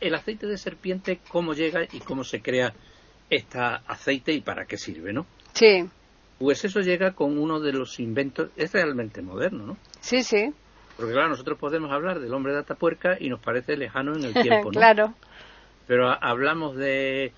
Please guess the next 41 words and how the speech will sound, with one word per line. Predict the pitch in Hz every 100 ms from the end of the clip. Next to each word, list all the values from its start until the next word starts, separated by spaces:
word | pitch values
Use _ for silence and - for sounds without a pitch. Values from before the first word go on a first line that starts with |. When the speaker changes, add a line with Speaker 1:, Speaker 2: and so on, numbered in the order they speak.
| - - -
Speaker 1:
mm, | 131 127 127 131 127 127
de | 135
la | 135
conquista | 131 127 160 -
y | 131
la | 120
colonización | 123 117 113 104 107 131 135 135 131 _ _ - -
de | 123 135
América, | 147 156 151 180 190 _ _ _ _ _ -
y | 104 123
eso | - 151 151 139
en | 127 120 117 104
periodos | 107 120 117
históricos, | 127 - 135 139 165 151
eh, | 139 -
está | - 127
al | 123
lado, | 127 139 104 -
está | 156
Speaker 2:
Claro. | 202 165 127
Speaker 1:
ahí, | 180 135 -
Speaker 2:
Ujú. | 214
Speaker 1:
al | 190
lado, | 143 - 127 - - -
que | -
son, | 143 160 120 110 - 110 - 107
no |
sé, | 107 196 - - -
Speaker 2:
Sí, | 214 214
sí. | -
Speaker 1:
eh, | 180
vamos | 220 254 139
a | 123
hablar | 131 139
ahora | 147 165
de, | 202 180 175 180 160 151 - _ _ - - _ _ _ _
de | 143
mil | 151 160
ochocientos, | 135 131 165 226 143 127 - -
Speaker 2:
Hmm. | 185 147
Speaker 1:
son | 151 170 175